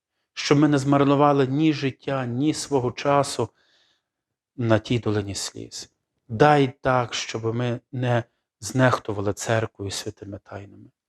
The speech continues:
А коли прийде день Божого суду, щоб ми почули ту відповідь: "Війди у радість Пана Твого.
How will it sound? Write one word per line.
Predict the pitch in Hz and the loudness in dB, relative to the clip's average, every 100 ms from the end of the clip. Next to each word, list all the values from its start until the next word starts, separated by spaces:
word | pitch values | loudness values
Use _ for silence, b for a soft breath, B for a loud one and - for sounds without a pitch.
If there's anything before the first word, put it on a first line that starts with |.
| _ - | _ -2
А | 113 | 0
коли | - 110 104 | 2 0 0
прийде | - 104 98 | 0 -2 -2
день | 92 92 95 | -8 -10 -2
Божого | 123 143 147 147 143 | 4 4 4 -2 -4
суду, | - - 147 147 - _ _ _ _ _ | -6 -8 -6 -8 -12 _ _ _ _ _
щоб | - - 107 104 | -14 -10 -6 2
ми | 107 104 104 _ _ _ | 4 2 0 _ _ _
почули | - 101 - 120 104 | -12 -10 -2 0 0
ту | - 101 | -6 -10
відповідь: | 101 98 _ 95 95 _ _ _ _ _ _ | -10 -10 _ -18 -18 _ _ _ _ _ _
"Війди | 101 110 110 101 131 165 190 190 - _ _ _ _ _ _ _ _ _ | 2 4 4 0 4 6 6 2 -6 _ _ _ _ _ _ _ _ _
у | - 104 | -6 0
радість | 107 135 131 123 117 - _ _ _ | 4 4 2 -4 -8 -14 _ _ _
Пана | - 104 95 95 | -10 -10 -10 -18
Твого. | _ 95 92 101 | _ -20 -20 _